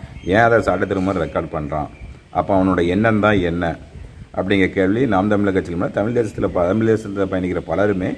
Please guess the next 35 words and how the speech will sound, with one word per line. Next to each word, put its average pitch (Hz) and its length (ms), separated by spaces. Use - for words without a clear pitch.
இந்த 110 160
கேள்வி 110 360
முன்வைக்க 107 260
தான் 95 180
செய்றாங்க. 85 420
அஹ், 85 580
குட்டை 101 260
வைக்கோட 98 420
கேவலமான 95 600
செயலால 92 340
இப்ப 98 160
எவ்வளவு 90 380
தரங்கெட்டு 95 380
போயிருச்சு 85 300
நாம் 85 180
தமிழர் 82 240
கட்சி 78 340
அப்படின்னு 95 400
பல 120 200
பேர் 117 220
பேசத்தான் 104 420
செய்றாங்க. 85 300
அதுல 87 200
நான் 82 160
மறக்கவே 98 480
இல்ல. 85 200
எனக்கு 110 280
அதுல 107 200
அந்த 95 200
சாட்டை 101 300
திருமணம் 101 520
வந்து 98 200
நீங்க 107 200
ஏதாவது 107 280
ஒரு 98 280